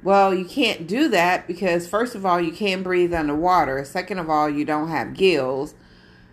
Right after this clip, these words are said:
Technically, you can feel on the inside like a fish, but the outside says you're not a fish. Same thing with trans people. You can feel any way you want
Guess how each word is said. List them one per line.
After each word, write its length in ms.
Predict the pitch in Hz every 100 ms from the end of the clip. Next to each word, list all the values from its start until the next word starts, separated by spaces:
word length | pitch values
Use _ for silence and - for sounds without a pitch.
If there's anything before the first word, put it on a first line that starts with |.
| _ - -
Technically, 960 | - 247 254 208 196 196 180 175 175 - _ _ _ - - - - - _ _ _ _ -
you 200 | 185 196
can 200 | 196 165
feel 800 | - - 285 427 233 180 180 -
on 140 | 196 190
the 120 | - 269
inside 520 | 403 - 190 165 160
like 240 | 160 160
a 40 | 156
fish, 460 | - 175 170 170 -
but 160 | 185 175
the 140 | 156
outside 640 | 202 285 277 - 170 160 160
says 440 | 175 160 151 151 -
you're 180 | 180 170
not 280 | 170 160 127
a 60 |
fish. 580 | - 214 160 - - - _ _ _ _ - _ - - - - - -
Same 300 | 240 233 233
thing 180 | 233
with 140 | 214 196
trans 540 | 233 214 202 196 - - -
people. 560 | 254 208 - 117 - - _ -
You 120 | 240
can 160 | 247 226
feel 440 | - 311 349 -
any 240 | 247 277 247
way 160 | 233
you 220 | 202 196 196
want 420 | 226 277 262